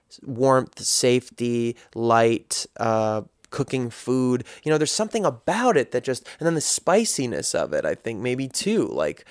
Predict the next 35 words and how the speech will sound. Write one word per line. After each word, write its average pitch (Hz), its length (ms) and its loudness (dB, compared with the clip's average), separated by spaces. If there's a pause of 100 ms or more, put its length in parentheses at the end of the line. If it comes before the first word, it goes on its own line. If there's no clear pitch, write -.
(200)
helps - 340 -2
pull 131 220 0
you 123 120 -2
back 117 280 2
to 123 120 -6
positive 117 420 -2
memories. 123 600 -2
Like, 98 160 -6
throughout 123 440 2 (160)
history, 101 720 -2 (220)
like, 117 240 0 (180)
spices 117 840 0
are 107 80 0
so 117 340 0
valuable 110 680 0
and 107 180 -6
usually 120 360 -2
were 113 120 -2
used, 113 520 -2 (320)
you 147 120 -2
know, 110 240 2 (340)
uh, 113 440 -2
at 113 100 -8
special 123 460 0
occasions. 113 880 -2
You 120 80 -2
know, 110 100 -2
obviously 123 460 0
night 113 300 -2
to 123 80 -10
night 110 120 -4
cooking 120 340 -4
as 107 160 -6
we, 113 180 -4
as 110 200 -6